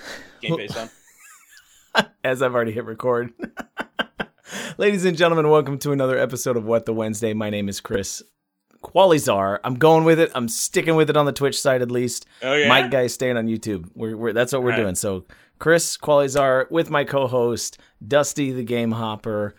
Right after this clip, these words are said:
Speaker 1: Uh, tonight, we are here to talk to you guys about special streams, special things that content creators can do to try to liven up their channels, to try to give themselves little boosts.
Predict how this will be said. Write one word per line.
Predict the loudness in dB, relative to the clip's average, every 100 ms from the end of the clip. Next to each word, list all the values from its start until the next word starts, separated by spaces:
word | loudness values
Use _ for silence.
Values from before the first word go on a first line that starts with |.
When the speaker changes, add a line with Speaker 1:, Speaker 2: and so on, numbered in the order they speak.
| _ _ -20 _ _
Speaker 1:
Uh, | -8 -6 -6
tonight, | -6 -2 0 0 -2
we | -4 0
are | 0
here | 0 -4 -4
to | -4
talk | -6 -6
to | -6
you | -6
guys | -4 -4 -6
about | -8 -6 -6
special | -6 -6 -2 -2 0 -2
streams, | -2 -4 -2 -2 -4 -6 -6 -6
special | -4 -2 -2 -4
things | -2 -2 -2 -2
that | -2 -4
content | -4 -4 -2 -2 -4 -4
creators | -4 -4 -6
can | -6 -6
do | -4 -2 -2 -6 -12 -20 _
to | -8
try | -2
to | 0
liven | 0 2 2 2 0
up | -2 -6 -2
their | 0 2
channels, | 0 -2 0 2 2 -2
to | -6
try | -4 -4
to | -2
give | -4 -4
themselves | -4 -4 -2 -2 -2
little | -6
boosts. | -4 -4 -2 -2 -6